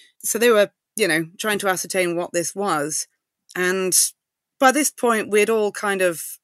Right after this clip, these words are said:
made a bit of a name for ourselves as good at, at being able to identify things.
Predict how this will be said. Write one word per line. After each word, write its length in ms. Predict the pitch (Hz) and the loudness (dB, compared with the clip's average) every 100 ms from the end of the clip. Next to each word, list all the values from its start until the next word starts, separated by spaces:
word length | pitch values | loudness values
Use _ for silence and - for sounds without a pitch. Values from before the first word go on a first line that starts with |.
| - | -8
made 240 | 196 185 | -2 -2
a 40 | |
bit 100 | 175 | -2
of 80 | 185 | -4
a 60 | 185 | -4
name 400 | 190 180 185 175 | -2 0 -2 -4
for 180 | - 175 | -2 -4
ourselves 420 | 165 175 165 156 | -2 -2 -2 -6
as 140 | 156 - - | -12 -14 -4
good 200 | 202 208 | -2 0
at, 180 | 208 - | -2 -4
at 160 | 196 - | -10 -4
being 160 | 196 208 | -4 -2
able 180 | 208 | -6
to 100 | 214 | -6
identify 540 | 226 220 226 214 - 226 | -6 -4 -6 -8 -8 -6
things. 420 | 254 262 269 - | -2 -2 -2 -4